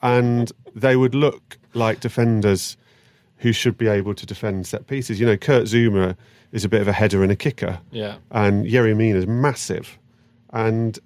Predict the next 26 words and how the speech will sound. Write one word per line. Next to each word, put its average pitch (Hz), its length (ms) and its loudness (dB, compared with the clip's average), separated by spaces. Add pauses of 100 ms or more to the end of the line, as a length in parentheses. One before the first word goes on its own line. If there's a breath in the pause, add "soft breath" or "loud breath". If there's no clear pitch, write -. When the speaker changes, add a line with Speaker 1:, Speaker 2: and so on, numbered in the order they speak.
Speaker 1:
and 123 100 0
yet 139 200 2
they 131 120 2
concede 143 560 0
from, 110 320 2
not 139 140 2
just - 200 -4
in 110 120 0
that 127 160 0
game, 90 240 -2
they 110 80 -2
concede 131 340 -4
stupid - 560 -6
amount 101 220 0
of 104 80 -4
goals 95 280 2
from, 101 240 0 (500 soft breath)
from 110 180 -8
set - 240 -6
pieces. 127 280 -4 (220 loud breath)
Pickford's 190 400 0
lost 101 220 0
his 92 100 -8
head 90 180 -6
as - 120 -6
well. 127 240 2